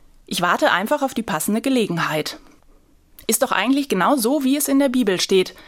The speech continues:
Für jedes Geschehen unter dem Himmel gibt es eine bestimmte Zeit.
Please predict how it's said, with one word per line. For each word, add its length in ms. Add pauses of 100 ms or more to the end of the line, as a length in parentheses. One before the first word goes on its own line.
(580)
Für 140
jedes 380
Geschehen 420
unter 180
dem 140
Himmel 400
gibt 220
es 100
eine 180
bestimmte 460
Zeit. 420